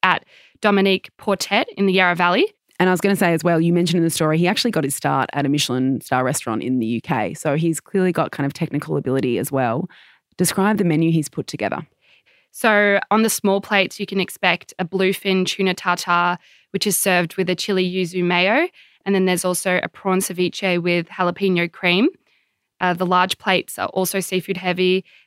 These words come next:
Speaker 1: There's a signature marron and spanner crab pasta that Northway says is the must order.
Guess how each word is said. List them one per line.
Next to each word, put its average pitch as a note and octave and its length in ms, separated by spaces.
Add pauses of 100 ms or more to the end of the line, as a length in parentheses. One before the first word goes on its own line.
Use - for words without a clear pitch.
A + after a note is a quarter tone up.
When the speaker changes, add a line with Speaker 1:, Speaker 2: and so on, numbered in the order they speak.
Speaker 1:
There's F#3 380
a F3+ 60
signature G3+ 720
marron F#3 440
and F3+ 200
spanner F3+ 280
crab F3 280
pasta F3 640
that - 200
Northway F3 560
says E3 280
is E3+ 240
the F3+ 60
must F3 280
order. F#3+ 280